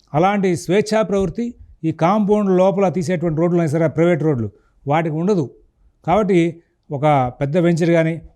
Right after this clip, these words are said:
ఒక పెద్ద ఫ్యాక్టరీలు కానీ, ఒక పెద్ద గ్రూపింగ్, ఆ, గ్రూప్ హౌస్లు కానీ,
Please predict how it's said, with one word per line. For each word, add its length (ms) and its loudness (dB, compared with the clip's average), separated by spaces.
ఒక 140 -6
పెద్ద 140 -2
ఫ్యాక్టరీలు 520 -2
కానీ, 280 0
ఒక 180 -4
పెద్ద 120 -2
గ్రూపింగ్, 460 0
ఆ, 440 -2
గ్రూప్ 160 2
హౌస్లు 300 0
కానీ, 320 0